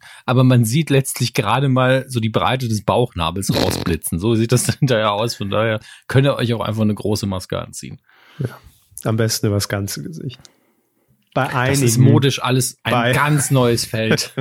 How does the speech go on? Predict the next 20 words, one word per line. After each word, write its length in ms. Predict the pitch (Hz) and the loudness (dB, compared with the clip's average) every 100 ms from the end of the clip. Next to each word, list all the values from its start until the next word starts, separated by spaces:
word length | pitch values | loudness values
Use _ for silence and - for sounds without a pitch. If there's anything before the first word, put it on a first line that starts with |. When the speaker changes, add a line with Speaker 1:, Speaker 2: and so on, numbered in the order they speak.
| - - - 226 - | -10 -10 -6 -6 -6
Speaker 2:
<laughs> 500 | - - 247 - - | -6 -4 -4 -8 -6
Bei 200 | 113 123 | -2 0
allen, 280 | 123 139 139 | 0 2 2
die 140 | 127 | 4
auf 80 | 127 | 2
diesen 260 | 123 123 117 | 2 0 2
Demos 380 | 127 135 120 110 | 2 2 2 2
mitmarschieren, 680 | 110 107 110 107 - 120 123 | -2 0 -2 -2 -2 -2 -2
einfach 240 | 139 143 | 0 0
übers 260 | 117 113 - | 0 -2 -2
ganze 380 | 101 107 - | -4 -2 -6
Gesicht 400 | - 131 127 - | -8 -8 -8 -8
ziehen. 260 | - - 127 - - | -8 -6 -8 -12 -6
Ich 140 | 117 - | -6 -2
guck 160 | 143 135 | -2 0
grad 180 | 117 101 | 0 0
Speaker 1:
Ah, 40 | 110 | 2
Speaker 2:
Mund, 480 | 120 135 156 143 139 - - - - | 2 2 0 -2 -6 -14 -18 -20 -10
Speaker 1:
ja. 80 | 123 | -4
Speaker 2:
Nase. 880 | 110 104 110 139 147 123 120 117 | -2 0 0 0 0 2 2 2